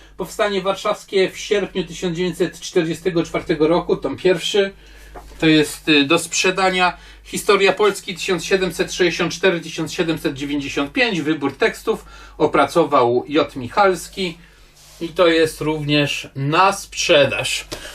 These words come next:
Muszę to gdzieś tu, nie wiem gdzie, przełożyć. Na razie odłożę na bok. A tutaj jesteśmy teraz w literaturze polskiej okresu P R L-u. Zaczniemy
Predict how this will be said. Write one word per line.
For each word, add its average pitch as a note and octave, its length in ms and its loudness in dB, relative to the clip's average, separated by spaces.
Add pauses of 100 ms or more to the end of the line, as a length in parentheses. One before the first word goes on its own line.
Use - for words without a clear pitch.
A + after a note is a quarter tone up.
(240)
Muszę E3 320 0
to D#3 160 2
gdzieś C#3+ 420 0
tu, D#3 320 6
nie C#3+ 180 4
wiem A2 220 -2
gdzie, D3+ 340 2
przełożyć. D#3+ 720 2
Na D#3 120 0
razie D3 340 2
odłożę C#3+ 400 2
na B2 140 -2
bok. - 300 -12 (800)
A D#3+ 160 4
tutaj A3+ 440 2
jesteśmy G3 640 2
teraz G3 480 4
w F3 520 4
literaturze F3 1040 2
polskiej G3 720 0
okresu F#3 800 0
P G#3 200 2 (160)
R F3 340 2
L-u. B2 540 2 (920)
Zaczniemy F3+ 720 -2